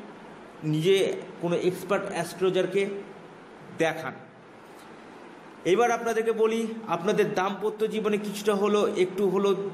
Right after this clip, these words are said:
বাদ বিবাদ লেগে থাকবে, কিন্তু আপনারা পিতার থেকে, আপনারা মাতার থেকে সহযোগিতা পাবেন, আপনারা আপনাদের বন্ধুবান্ধব থেকে সহযোগিতা পাবেন, আপনারা আপনাদের আত্মীয় স্বজন এবং ভাইয়ের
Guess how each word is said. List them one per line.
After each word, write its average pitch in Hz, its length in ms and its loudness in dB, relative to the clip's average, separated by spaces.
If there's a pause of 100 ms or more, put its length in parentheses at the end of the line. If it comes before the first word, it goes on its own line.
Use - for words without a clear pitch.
(120)
বাদ 160 220 0
বিবাদ 180 280 0 (360)
লেগে 156 280 2
থাকবে, 180 400 0 (460)
কিন্তু 185 200 0
আপনারা 208 840 2
পিতার 202 380 0
থেকে, 202 360 2
আপনারা 180 360 2
মাতার 170 420 0 (120)
থেকে 170 340 2 (720)
সহযোগিতা 190 580 2
পাবেন, 190 240 2
আপনারা 185 360 2
আপনাদের 185 300 2 (120)
বন্ধুবান্ধব 190 600 2
থেকে 190 180 2
সহযোগিতা 190 580 0
পাবেন, 190 220 0
আপনারা 180 560 0 (520)
আপনাদের 185 400 2 (300)
আত্মীয় 190 600 0
স্বজন 208 520 2 (680)
এবং 160 340 0
ভাইয়ের 185 340 -2